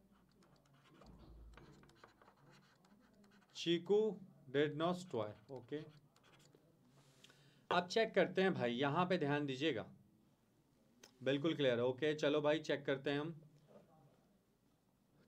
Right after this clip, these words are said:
कहाँ से start करें, ये चीज़ें हमें check करना होगा, क्योंकि यहाँ पे चीज़ें mention नहीं हैं। ठीक है, हमें mention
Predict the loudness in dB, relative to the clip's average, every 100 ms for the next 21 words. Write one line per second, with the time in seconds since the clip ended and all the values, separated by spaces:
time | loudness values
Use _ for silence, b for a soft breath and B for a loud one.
0 | -2 0 0 -2 -2 2 0 0 0 2
1 | 2 2 0 -2 -2 -4 -2 -2 -4 -4
2 | -6 -4 -4 -4 -2 -2 -2 -4 -4 -6
3 | -4 -4 -4 -6 -4 -4 -4 -4 -6 -6
4 | -6 -4 -4 -6 -6 -6 -6 -6 -4 -4
5 | -2 -4 -4 -6 -12 -20 _ _ _ _
6 | _ _ _ _ _ _ _ _ _ _
7 | _ _ _ _ -10 -6 -4 -6 -12 -12
8 | -6 -4 -4 -4 -4 -4 -4